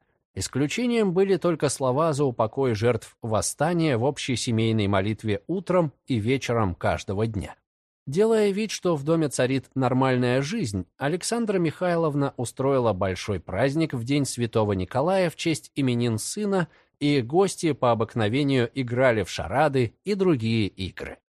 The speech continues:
Школы были закрыты, и она старалась не выпускать мальчиков одних на улицу. Когда им все же удавалось проскользнуть мимо нее,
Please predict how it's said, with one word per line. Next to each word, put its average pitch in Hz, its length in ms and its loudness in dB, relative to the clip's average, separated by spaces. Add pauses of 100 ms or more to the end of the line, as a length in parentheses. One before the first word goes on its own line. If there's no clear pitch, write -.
(120)
Школы 247 440 0
были 196 240 4
закрыты, 190 840 -4
и 131 80 0
она 110 260 2
старалась 185 560 -2
не 170 140 0
выпускать 160 640 -4
мальчиков 113 600 -2
одних 95 360 -2
на 127 140 2
улицу. - 500 -8 (480)
Когда 110 380 0
им 123 280 0
все 127 240 0
же 123 220 0
удавалось 110 500 2
проскользнуть 104 800 -2
мимо 110 240 2
нее, 196 360 0